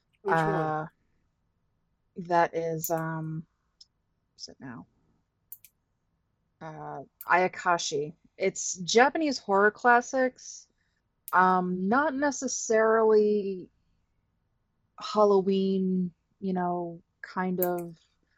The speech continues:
Speaker 2: theme, but if you like classic, um, classic stories, uh, classic history, uh, this is definitely a series that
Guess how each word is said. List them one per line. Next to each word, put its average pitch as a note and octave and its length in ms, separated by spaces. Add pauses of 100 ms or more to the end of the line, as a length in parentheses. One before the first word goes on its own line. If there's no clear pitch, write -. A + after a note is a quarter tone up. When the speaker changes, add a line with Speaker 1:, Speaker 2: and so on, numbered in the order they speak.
(540)
Speaker 2:
theme, G#3 500 (100)
but F3+ 200
if F3+ 220
you F#3+ 160
like F3 500
classic, F3 840 (960)
um, E3 680 (720)
classic G#3 540
stories, F#3+ 1200 (440)
uh, D#3 260
classic - 440
history, F#3 800 (440)
uh, D#3+ 260
this E3 220
is E3+ 100
definitely E3+ 400
a E3 60
series E3 560
that D#3+ 280